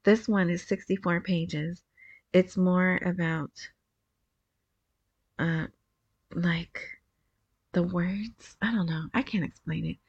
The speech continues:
But look, "We guarantee equal treatment between foreign and local investors." Look at that. That, those are the colors of their flag, I believe. Now, see, that looks brown to me, but I bet you that's red, right?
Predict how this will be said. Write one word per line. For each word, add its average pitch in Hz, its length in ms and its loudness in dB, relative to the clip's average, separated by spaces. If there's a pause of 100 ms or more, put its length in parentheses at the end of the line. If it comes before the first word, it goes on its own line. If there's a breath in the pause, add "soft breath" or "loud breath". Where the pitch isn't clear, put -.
(580 loud breath)
But 180 240 6
look, 190 260 2
"We 185 140 8
guarantee 190 640 4
equal 202 380 2
treatment 190 520 0
between 175 440 -2
foreign 180 400 0
and 170 120 0
local 165 360 -2
investors." 160 840 -4 (920)
Look - 140 -4
at - 120 -20
that. 170 920 -2 (640 loud breath)
That, 180 260 4
those 190 200 8
are 202 60 -2
the 196 120 0
colors 180 400 -2
of 165 100 -2
their 165 160 -2
flag, 170 480 -2
I 160 100 -2
believe. 160 420 -4 (420 loud breath)
Now, 196 80 8
see, 202 200 4
that 208 200 6
looks 254 220 2
brown 175 400 8
to 214 100 0
me, 214 220 4
but 190 120 2
I 160 100 2
bet 170 260 0
you 175 80 2
that's 156 260 -2
red, 156 280 0 (220)
right? 156 300 -2